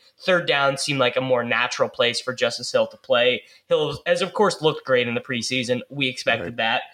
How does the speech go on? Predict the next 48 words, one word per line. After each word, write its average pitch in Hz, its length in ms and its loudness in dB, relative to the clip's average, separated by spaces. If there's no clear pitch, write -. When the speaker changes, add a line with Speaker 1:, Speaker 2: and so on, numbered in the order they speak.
Speaker 1:
Mark 220 180 0
Ingram 175 300 2
is 143 200 0
thirty 180 300 2
years 147 200 2
old, 135 380 2
coming 160 220 2
off 139 180 2
of 131 80 -4
a 123 100 2
P 151 140 -6
E 127 160 0
D 131 160 2
suspension, 120 540 -2
and 123 80 0
is 117 180 0
a 117 40 -2
running 120 300 2
back 113 240 -2
that 113 100 -6
changed 113 380 0
teams. 139 400 0
So 160 120 2
I'm 156 100 4
not 180 160 2
even 170 200 2
saying 160 280 0
specifically 165 640 0
Mark 131 260 2
Ingram's 127 380 0
gonna 117 180 0
get 120 160 -2
hurt 160 320 2
or 120 60 0
underperform 123 640 -2
or 165 100 2
whatever, 180 460 2
but 147 140 0
running 165 300 2
backs 139 260 0
who 147 80 0
have 120 120 0
met 131 340 0
those 135 220 0
criterias 135 800 0
in 135 180 -4
the 113 80 -4
past, 117 580 -2